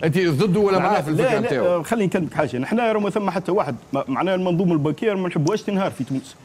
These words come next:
Speaker 2: هي قطاع مهم ومهم جدًا، ومن أهم القطاعات، ماذا بينا نحافظوا عليه.
Speaker 1: دونك ت-،
Speaker 2: فقط
Speaker 1: توافق سي عصام في
Speaker 2: موافق
Speaker 1: الكلام
Speaker 2: سي
Speaker 1: هذا.
Speaker 2: عصام معاه
Speaker 1: إيه.
Speaker 2: في هذا.
Speaker 1: إيه.
Speaker 2: يا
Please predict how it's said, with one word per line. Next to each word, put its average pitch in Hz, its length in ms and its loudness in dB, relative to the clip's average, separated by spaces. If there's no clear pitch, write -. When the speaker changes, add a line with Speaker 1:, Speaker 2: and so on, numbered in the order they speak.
Speaker 2:
هي 180 140 0
قطاع 170 500 0
مهم 156 360 0
ومهم 156 340 2
جدًا، 170 320 0
ومن 180 220 0
أهم 180 240 0
القطاعات، 160 500 -2
ماذا 180 180 2
بينا 180 260 2
نحافظوا 147 380 0
عليه. 175 140 0
Speaker 1:
دونك 180 200 0
ت-، - 140 -6
Speaker 2:
فقط 160 100 -2
Speaker 1:
توافق 190 380 0
سي 180 180 0
عصام 175 300 0
في 165 80 2
Speaker 2:
موافق 277 160 2
Speaker 1:
الكلام 226 180 -2
Speaker 2:
سي 175 100 -6
Speaker 1:
هذا. 170 80 -4
Speaker 2:
عصام 175 300 0
معاه 247 240 2
Speaker 1:
إيه. 135 60 0
Speaker 2:
في - 160 -2
هذا. 139 100 0
Speaker 1:
إيه. 143 60 0
Speaker 2:
يا 92 80 -4